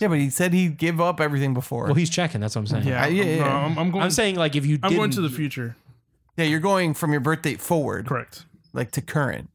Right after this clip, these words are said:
Speaker 3: Correct.
Speaker 2: So you give up all that shit.
Speaker 3: 'Cause that's what I mostly listen to now. But I, I listen to a lot of older stuff, but
Speaker 2: See, that's my problem. I actively listen to a lot of old stuff.
Speaker 3: So do I. I, but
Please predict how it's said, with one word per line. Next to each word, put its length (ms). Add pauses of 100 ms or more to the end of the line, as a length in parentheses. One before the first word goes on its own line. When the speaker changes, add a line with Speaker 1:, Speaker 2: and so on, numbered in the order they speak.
Speaker 3:
Correct. 300
Speaker 2:
So 100
you 100
give 200
up 120
all 200
that 180
shit. 320 (120)
Speaker 3:
'Cause 280
that's 260
what 100
I 60
mostly 440
listen 280
to 140 (100)
now. 440 (720)
But 300
I, 260
I 40
listen 240
to 100
a 20
lot 160
of 60
older 240
stuff, 360
but 240 (720)
Speaker 2:
See, 100
that's 160
my 120
problem. 400
I 200
actively 540
listen 300
to 120
a 40
lot 300
of 100
old 200
stuff. 420 (140)
Speaker 3:
So 320
do 120
I. 200
I, 340 (200)
but 260